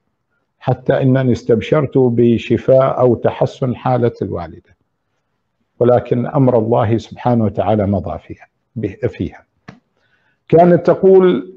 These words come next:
"لا أتمنى إن مت أن أوضع في الثلاجة"، وفي تلك البلاد من يموت في وقت العصر ربما فرصة دفنه تكون قليلة لأنهم لا يدفنون بالليل،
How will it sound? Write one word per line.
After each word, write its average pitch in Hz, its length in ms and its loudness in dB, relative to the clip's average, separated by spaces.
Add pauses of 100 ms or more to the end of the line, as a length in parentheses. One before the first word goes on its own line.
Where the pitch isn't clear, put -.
(320)
"لا 160 260 4
أتمنى 170 520 4
إن 147 260 2
مت 160 300 2
أن 151 280 4
أوضع 151 400 4
في - 120 -4
الثلاجة"، 98 600 -2
وفي 135 380 2
تلك 185 360 0
البلاد 147 520 4
من 131 180 2
يموت 147 540 2 (100)
في 127 120 0
وقت 160 280 2
العصر 156 500 2 (680)
ربما 156 500 4
فرصة 156 560 2 (220)
دفنه 151 640 2
تكون 147 460 0
قليلة 147 480 2
لأنهم 143 440 4
لا 151 140 8
يدفنون 131 580 2
بالليل، 90 460 -4